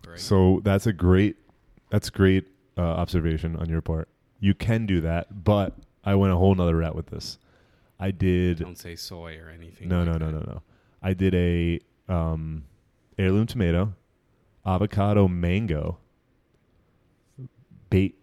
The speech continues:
Speaker 2: fresh basil, um, white balsamic vinaigrette caprese. Sounds good, right?
Speaker 1: Mm-hmm.
Speaker 2: So I did that, and I sliced everything really thin. So it's kinda like, you know, um,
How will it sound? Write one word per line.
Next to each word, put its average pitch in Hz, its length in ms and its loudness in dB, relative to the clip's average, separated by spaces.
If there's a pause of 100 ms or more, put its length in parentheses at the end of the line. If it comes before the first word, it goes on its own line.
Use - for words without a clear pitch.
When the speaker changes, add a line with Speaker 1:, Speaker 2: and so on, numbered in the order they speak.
Speaker 2:
fresh 104 340 -2
basil, 85 640 2 (1300)
um, 80 600 -4 (200)
white 92 320 2
balsamic 85 580 -2
vinaigrette 80 460 -4 (600)
caprese. 76 440 -2 (1800)
Sounds 92 220 2
good, 104 160 4
right? 101 180 0 (160)
Speaker 1:
Mm-hmm. 98 380 -12 (580)
Speaker 2:
So 98 160 2
I 95 80 4
did 120 180 2
that, 80 200 -2
and 92 100 -4
I 92 80 2
sliced 104 380 0
everything 92 260 2
really 85 180 2
thin. 82 420 -4 (360)
So 90 220 0
it's - 120 -4
kinda 95 300 -2
like, 87 460 -4 (420)
you 104 140 0
know, 82 260 -4 (300)
um, 82 640 -4